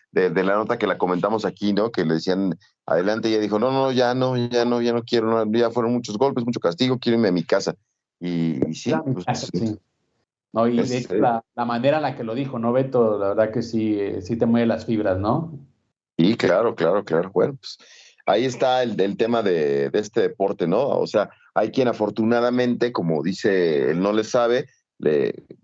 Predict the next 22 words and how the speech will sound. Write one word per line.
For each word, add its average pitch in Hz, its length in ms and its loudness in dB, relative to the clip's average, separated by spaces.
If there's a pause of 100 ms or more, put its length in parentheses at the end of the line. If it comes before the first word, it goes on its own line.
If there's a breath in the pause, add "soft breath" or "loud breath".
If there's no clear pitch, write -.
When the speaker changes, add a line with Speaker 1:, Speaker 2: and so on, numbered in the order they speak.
(120)
Speaker 1:
tiene 110 240 4
éxito 95 400 0
en, 80 120 2
en, 78 220 2
en 80 220 2
el 87 120 2
negocio 135 640 2
y, 104 140 0
pues, - 260 -10
tiene, 101 540 2
este, 80 260 -8
ya 95 160 4
la 98 140 2
vida 101 200 2
resuelta 101 460 0
y 87 60 -8
todo 98 120 2
eso, 107 240 -2
me, 92 140 0
me 87 180 0
parece 87 300 0
buenísimo, 107 800 0